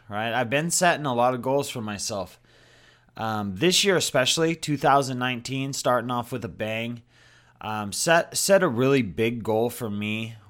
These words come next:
Want to, uh, increase my yearly revenue with my company, um, over fifty percent. That's gonna be a hard goal to obtain, but it's definitely gonna be worth it, uh, putting in the effort.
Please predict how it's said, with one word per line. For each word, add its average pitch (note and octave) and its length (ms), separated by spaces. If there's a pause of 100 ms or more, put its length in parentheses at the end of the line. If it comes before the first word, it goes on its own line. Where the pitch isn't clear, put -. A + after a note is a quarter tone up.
Want C3+ 360
to, C3 340
uh, G2+ 400 (500)
increase C#3 680
my A#2 640 (720)
yearly C3+ 540
revenue C3+ 520
with C3 160
my A#2 160
company, C3 640 (300)
um, G#2 600 (180)
over D#3+ 260
fifty C3+ 340
percent. B2 720 (480)
That's - 200
gonna F3+ 220
be D3 160
a A2 100
hard A#2+ 880
goal A#2+ 340
to C3+ 240
obtain, C3+ 880
but A#2 240
it's A#2 200
definitely C3 340
gonna D3+ 160
be B2 160
worth A2+ 400
it, F#3 300 (600)
uh, G#2 200
putting E3+ 420
in D3+ 100
the C3 160
effort. D#3+ 540